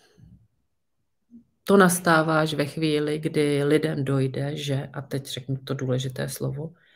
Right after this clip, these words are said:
že bojem, jakoukoliv strategií, jakoukoliv taktikou vůči již předem danému vlastně nic nezískávají.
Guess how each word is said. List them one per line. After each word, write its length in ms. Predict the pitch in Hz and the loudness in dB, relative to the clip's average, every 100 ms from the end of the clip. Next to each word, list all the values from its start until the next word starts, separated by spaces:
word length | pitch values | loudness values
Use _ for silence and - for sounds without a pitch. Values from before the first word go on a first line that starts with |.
| - | -14
že 200 | 139 139 | -4 -2
bojem, 720 | 131 135 180 170 - - 127 - _ _ | 0 2 2 2 0 -2 -8 -14 _ _
jakoukoliv 520 | - 131 135 165 143 | -12 -8 -6 -2 -2
strategií, 680 | 139 - 135 - 165 160 - | -2 -2 -4 0 0 0 -6
jakoukoliv 580 | - 139 139 123 127 - | 0 0 2 2 2 4
taktikou 840 | - - - 196 - - - 131 - - - - - - | 2 2 -2 0 0 -6 -10 -10 -16 -20 -18 -18 -14 -4
vůči 340 | 151 170 - 170 | 0 0 0 2
již 240 | 147 139 | 2 -2
předem 520 | - - 156 151 131 | -4 -2 2 2 2
danému 560 | 131 139 143 143 147 147 | 2 2 0 -2 -4 -4
vlastně 400 | 151 135 - 156 | -4 -4 -2 0
nic 300 | 165 170 - | 0 -2 -4
nezískávají. 1080 | 156 147 160 170 - - - - - - | -4 -2 -2 -4 -4 -6 -8 -8 -14 -16